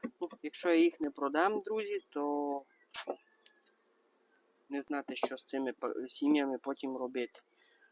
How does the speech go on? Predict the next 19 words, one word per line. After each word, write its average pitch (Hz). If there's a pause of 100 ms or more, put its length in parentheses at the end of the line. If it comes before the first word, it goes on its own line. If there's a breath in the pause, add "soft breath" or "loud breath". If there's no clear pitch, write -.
(100)
коли 127
вони 127 (600)
вже 131
зайдуть 139
у 123
такий 135 (540 soft breath)
ройовий 135
стан, 151
що, -
ну, 135
як, 131
наприклад, 139
зараз, 147
що 123
вже 131
їм 139
нічого 135
не 127
допоможе. 123